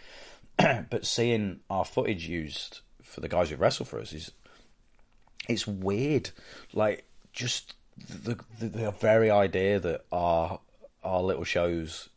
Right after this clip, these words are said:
are featured in, in that environment. And, and, you know, we looked at the stats on our website and the big spikes on our website from people coming to check us out. We had people messaging us all day going, "I didn't know who Progress were,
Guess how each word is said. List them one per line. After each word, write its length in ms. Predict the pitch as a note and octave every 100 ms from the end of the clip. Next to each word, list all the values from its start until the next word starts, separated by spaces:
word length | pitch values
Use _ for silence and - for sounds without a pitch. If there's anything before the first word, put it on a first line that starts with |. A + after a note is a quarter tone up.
| -
are 60 | E2
featured 420 | - F2 - D#2+
in, 200 | D#2+ C#2+
in 180 | E2+ D#2+
that 180 | E2 D#2
environment. 560 | D#2+ E2 F2+ D2 C#2 -
And, 160 | E2 E2
and, 220 | F#2 E2+ -
you 100 | F#2+
know, 140 | C#2+
we 120 | D#2
looked 200 | F2 -
at 60 | C2+
the 60 |
stats 420 | D2 - E2 - D2+
on 80 |
our 100 | C2+
website 440 | C#2+ F2 - D2 D2
and 120 | C#2+
the 40 |
big 300 | C2+ - F#2+
spikes 340 | - - D#2+ C#2+
on 80 | D2+
our 60 |
website 320 | D2+ F#2+ -
from 120 | - -
people 240 | D#2+ D2+
coming 240 | - C#2+ D#2
to 80 |
check 260 | - - -
us 80 | E2+
out. 240 | D3 B2+ - - - -
We 60 |
had 80 | D#2+
people 220 | G#2 G2+
messaging 340 | G2 F#2+ F#2 F#2+
us 120 | F#2
all 120 | G2+
day 200 | G2+ C3
going, 240 | F#2 E2+
"I 160 | - F2+
didn't 180 | F#2 E2+
know 140 | F2
who 80 | E2
Progress 380 | F#2 F2 E2 -
were, 320 | F#2+ G2 F#2+